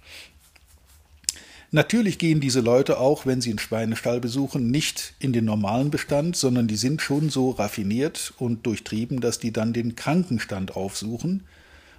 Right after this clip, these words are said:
also quasi das Krankenhaus, das in jedem Stall irgendwo existiert, wo verletzte,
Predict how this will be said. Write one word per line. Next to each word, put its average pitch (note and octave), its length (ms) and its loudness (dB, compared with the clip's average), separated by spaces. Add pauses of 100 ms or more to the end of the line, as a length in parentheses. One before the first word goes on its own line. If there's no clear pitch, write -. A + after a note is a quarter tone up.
also C3 260 4
quasi B2+ 340 6
das A#2+ 200 0
Krankenhaus, D3+ 720 2
das A#2 180 0
in A2+ 100 2
jedem A#2 280 2
Stall A#2+ 300 0
irgendwo A#2 400 0
existiert, C#3+ 680 -2
wo A#2 60 -2
verletzte, C#3+ 760 0